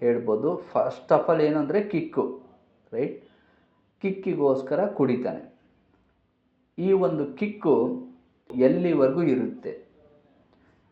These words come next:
ಒಂದ್ ತಾಸು, ಎರಡ್ ತಾಸು, ಮೂರ್ ತಾಸು, ನಾಲ್ಕ್ ತಾಸು ಬೇಡ, ಇಡೀ ಒಂದ್ ದಿವಸ ಅಂತ ಇಟ್ಕೊಳ್ಳಿ.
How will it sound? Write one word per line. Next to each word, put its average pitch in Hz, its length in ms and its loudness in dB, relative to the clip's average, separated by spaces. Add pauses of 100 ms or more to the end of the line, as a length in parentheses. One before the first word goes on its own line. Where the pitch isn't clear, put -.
(140)
ಒಂದ್ 131 360 -4
ತಾಸು, 143 600 -2
ಎರಡ್ 123 440 0
ತಾಸು, 127 340 -2
ಮೂರ್ 127 560 -4
ತಾಸು, 127 380 -2
ನಾಲ್ಕ್ 117 520 -2
ತಾಸು 143 400 -4
ಬೇಡ, 131 260 4
ಇಡೀ 139 440 -2
ಒಂದ್ 151 320 0
ದಿವಸ 147 260 -2
ಅಂತ 160 220 2
ಇಟ್ಕೊಳ್ಳಿ. 107 440 -2